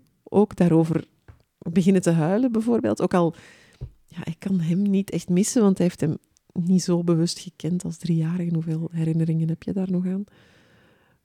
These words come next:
Maar ja, we hebben het daar wel over. En ook alle vragen die zij hebben daaromtrent,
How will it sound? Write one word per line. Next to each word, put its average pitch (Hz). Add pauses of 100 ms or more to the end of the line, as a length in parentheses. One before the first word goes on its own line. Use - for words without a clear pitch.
(480)
Maar 175 (180)
ja, 190 (180)
we -
hebben 156
het 330
daar 143
wel 131
over. -
En -
ook -
alle 160
vragen 156
die 190
zij 160 (640)
hebben 220
daaromtrent, 262